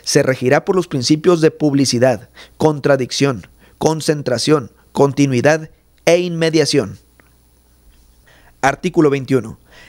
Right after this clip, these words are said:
La investigación de los delitos corresponde al Ministerio Público y a las policías, las cuales actuarán bajo la conducción y mando de aquel en el ejercicio de esta función. Compete a la autoridad administrativa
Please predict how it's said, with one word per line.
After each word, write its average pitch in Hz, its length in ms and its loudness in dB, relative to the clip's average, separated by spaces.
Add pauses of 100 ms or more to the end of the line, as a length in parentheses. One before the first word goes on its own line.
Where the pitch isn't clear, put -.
La 135 140 0
investigación 135 580 -2
de 160 60 2
los 135 140 -2
delitos 156 420 0
corresponde 156 560 0
al 160 140 0
Ministerio 143 480 -2
Público 143 440 -2
y 160 140 0
a 156 60 2
las 143 160 -6
policías, 139 580 0 (260)
las 101 220 -2
cuales 123 540 -2
actuarán 147 420 -2
bajo 190 240 0
la 143 100 0
conducción 135 640 -2 (140)
y 147 80 2
mando 180 380 0
de 139 120 0
aquel 160 520 -2
en 147 160 0
el 123 160 2
ejercicio 143 480 0
de 120 180 2
esta 160 220 -2
función. 123 440 -4 (360)
Compete 135 640 0
a 127 80 0
la 131 80 -2
autoridad 139 460 0
administrativa 160 760 0